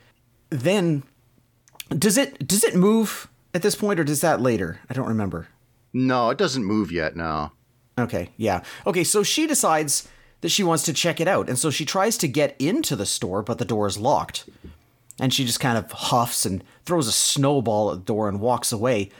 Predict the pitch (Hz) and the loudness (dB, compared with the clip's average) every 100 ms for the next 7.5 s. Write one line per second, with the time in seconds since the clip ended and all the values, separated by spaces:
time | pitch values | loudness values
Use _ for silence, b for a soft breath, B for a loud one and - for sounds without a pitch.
0 | B B 131 127 240 220 156 - 165 139 | B B -2 0 0 0 0 0 0 0
1 | 151 143 120 113 190 107 113 127 104 101 | 0 0 0 0 0 -2 -2 0 0 -4
2 | - 101 107 98 104 101 - - 104 - | -4 -6 -4 -4 -2 0 0 -2 -4 -6
3 | - - _ _ _ _ _ _ b b | -14 -20 _ _ _ _ _ _ b b
4 | b b 107 120 131 107 110 101 - 95 | b b 0 0 2 2 2 2 0 0
5 | 185 - _ _ _ _ _ _ _ _ | 0 -4 _ _ _ _ _ _ _ _
6 | b b - 156 165 117 143 127 120 104 | b b 0 2 2 2 0 0 -2 0
7 | 147 196 131 131 | 2 4 2 0